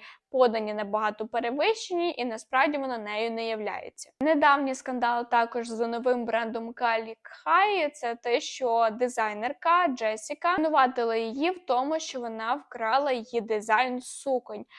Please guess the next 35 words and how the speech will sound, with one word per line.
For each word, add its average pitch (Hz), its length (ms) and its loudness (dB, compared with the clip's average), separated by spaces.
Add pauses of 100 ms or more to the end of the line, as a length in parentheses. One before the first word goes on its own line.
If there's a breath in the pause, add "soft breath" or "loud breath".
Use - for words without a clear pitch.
(160 loud breath)
А 262 160 -2
саме, 359 340 2
що - 200 -8
вона 247 280 -2
вкрала 285 760 2
такі 277 540 -2 (200 loud breath)
закручені 262 720 0
бретельки, 247 720 -2
які 247 360 -2
є 226 260 0
у 262 140 2
її 233 400 -4
суконі. 208 540 -6
Якщо 220 280 -6
поглянути, 233 500 -4
то 226 140 -6
реально 269 300 0
сукні 269 360 -6
виглядають 220 540 -4
ідентично. 233 680 -4 (180)
І 277 60 -2
як 269 200 4
виявилось 294 480 2
потім, 262 680 -2
Кайлі 262 440 2
до 247 140 2
відкриття 254 520 -2
свого 240 260 -4
бренду 233 400 0
Кхай 262 320 2
була 240 240 2
постійною 247 680 -2
клієнткою 240 600 -6
цього 247 320 -4
бренду. 240 640 -2